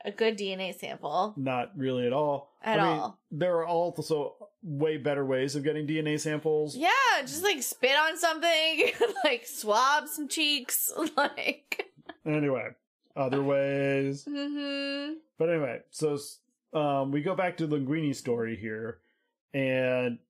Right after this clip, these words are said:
Speaker 2: uh, he and Colette are trying to kind of, she's kinda giving him the lay of the land. And
Speaker 1: Right, and giving him all his tips and tricks of, like, Hey,
Speaker 2: Make
Speaker 1: I'm, I'm the only woman here because I worked fucking hard and I'm fucking great at my job.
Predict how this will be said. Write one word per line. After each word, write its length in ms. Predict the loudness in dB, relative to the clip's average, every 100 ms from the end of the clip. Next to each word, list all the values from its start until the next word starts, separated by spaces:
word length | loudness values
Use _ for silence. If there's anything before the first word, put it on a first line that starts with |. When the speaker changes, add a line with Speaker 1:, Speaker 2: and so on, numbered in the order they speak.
| _ -2
Speaker 2:
uh, 180 | 0 -2
he 200 | -2 -2
and 100 | 0
Colette 400 | 0 2 0 -2
are 80 | -2
trying 220 | 0 0
to 80 | -2 _ _
kind 240 | -2 0 0
of, 120 | -4 -4
she's 200 | -2 0
kinda 220 | 0 0
giving 180 | 0 0
him 40 |
the 60 | 2
lay 180 | 2 2
of 80 |
the 60 | 2
land. 480 | 2 0 0 0 0
And 80 | 0
Speaker 1:
Right, 180 | 0 -2 -14 -8
and 80 | -2
giving 220 | 0 2
him 80 | 2
all 140 | 4
his 160 | 2 -2
tips 240 | -6 -6
and 140 | -4 0
tricks 400 | 0 -2 -8 -4
of, 240 | -2 0
like, 260 | 0 0 -2
Hey, 460 | 0 0 0 -8 _ -18 -4
Speaker 2:
Make 180 | 0 2
Speaker 1:
I'm, 220 | 2 0 -10 _ 0
I'm 260 | 2 2 2
the 200 | 2 4
only 580 | 4 2 2 4 4
woman 340 | 2 2 2 0
here 420 | 0 0 0 -2
because 220 | -4 0 2
I 120 | 2
worked 320 | 2 -2 -6 -18 _ 0
fucking 280 | 2 0
hard 340 | 2 2 2 0
and 80 | -4
I'm 120 | -6 -4 0
fucking 360 | 0 0 -2 -6
great 440 | -6 -2 2 2 0
at 80 |
my 160 | -4 -4
job. 360 | -2 -2 -4